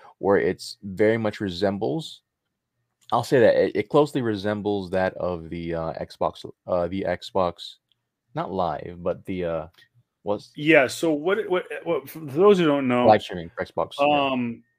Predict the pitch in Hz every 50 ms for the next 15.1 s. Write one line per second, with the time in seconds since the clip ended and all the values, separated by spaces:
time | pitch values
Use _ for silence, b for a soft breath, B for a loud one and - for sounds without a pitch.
0 | _ _ 156 143 147 143 - - 202 208 - 220 190 190 190 165 - 156 139 135
1 | 123 - - 135 120 - - 139 127 120 117 120 120 107 104 117 107 101 - 120
2 | 110 107 110 110 107 104 101 - _ _ _ _ _ _ _ _ _ _ _ -
3 | 127 127 123 117 113 110 107 107 107 110 - _ 127 117 113 _ 151 156 156 143
4 | 139 139 120 113 123 110 120 104 - - 117 101 - - 107 98 85 78 78 _
5 | 98 - 104 120 113 113 113 110 107 107 107 107 110 110 113 - - 135 135 135
6 | 135 131 123 120 113 113 113 113 113 113 110 110 107 107 104 98 _ _ _ _
7 | _ _ _ _ _ _ _ _ - 80 - 113 _ _ _ _ _ _ _ _
8 | 85 _ _ _ _ _ _ _ _ _ _ _ _ _ _ _ _ _ - -
9 | - - - 165 160 135 113 131 120 120 117 110 107 101 98 - - - 120 110
10 | 107 101 - - 123 110 - - 107 95 120 127 135 139 135 127 127 131 131 127
11 | 123 - - 127 123 123 123 123 123 120 120 120 117 120 120 120 131 127 120 113
12 | 113 113 113 113 120 113 113 110 104 104 98 - - - - - - - - -
13 | _ _ _ _ _ - - 123 123 120 - 135 123 110 120 123 117 117 120 123
14 | 120 123 131 123 110 117 113 113 - - 143 123 - 127 127 127 120 113 113 104
15 | 101